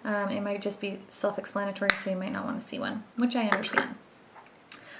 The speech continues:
The next one I got is called Flawless Nude, and this one is more of a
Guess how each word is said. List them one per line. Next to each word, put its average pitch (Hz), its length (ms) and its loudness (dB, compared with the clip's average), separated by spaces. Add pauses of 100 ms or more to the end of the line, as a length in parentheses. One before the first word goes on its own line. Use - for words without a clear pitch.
(140)
The 240 80 2
next 254 260 10
one 277 120 10
I 262 80 12
got 226 260 8
is 220 100 4
called - 380 4
Flawless 220 580 6
Nude, 190 460 2
and 202 100 0
this 214 200 0
one 247 80 12
is 247 160 6
more 208 160 4
of 190 100 -2
a 190 160 0